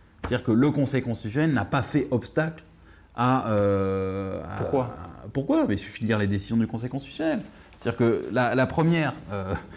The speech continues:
Speaker 1: du vingt-deux décembre deux mille quinze, je, je, voilà, vous la lirez. Euh, le
Speaker 2: <laughs>
Speaker 1: Conseil
Speaker 2: J'ai lu,
Speaker 1: cons-,
Speaker 2: j'ai lu.
Speaker 1: le Conseil constitutionnel valide le principe des assignations à résidence. Il, il, il valide, sans le dire explicitement,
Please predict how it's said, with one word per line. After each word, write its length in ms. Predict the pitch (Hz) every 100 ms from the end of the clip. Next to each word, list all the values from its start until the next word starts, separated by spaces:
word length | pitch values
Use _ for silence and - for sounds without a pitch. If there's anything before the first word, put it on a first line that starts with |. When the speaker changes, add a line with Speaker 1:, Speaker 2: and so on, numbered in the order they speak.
| - - 107
Speaker 1:
du 100 | 110
vingt-deux 240 | 123 123
décembre 300 | 120 139 120
deux 80 | 104
mille 120 | 110
quinze, 220 | 180 214
je, 260 | 123 104 98
je, 120 | 95
voilà, 580 | 90 82 80 80 123 240
vous 140 | 104
la 80 | 98
lirez. 300 | 92 110 196 247 - - 165 -
Euh, 140 | 98 98
le 140 | 127
Speaker 2:
<laughs> 0 |
Speaker 1:
Conseil 180 | 139 135
Speaker 2:
J'ai 120 | 123
lu, 60 | 120
Speaker 1:
cons-, 60 | 113
Speaker 2:
j'ai 140 | 113
lu. 120 | 110 - 90
Speaker 1:
le 80 | 120
Conseil 300 | 123 123 110
constitutionnel 480 | 104 - - 202 143
valide 480 | 120 147 220 151 - -
le 100 | 113
principe 300 | 123 131 117
des 160 | 110
assignations 400 | 107 110 101 98
à 40 | 98
résidence. 500 | 104 156 202 - - - - - -
Il, 100 | 113
il, 500 | 117 120 123 117 110
il 80 | 117
valide, 380 | 113 139 156 127
sans 200 | - 143
le 60 | 135
dire 140 | 135
explicitement, 840 | 131 - 123 - - 143 131 -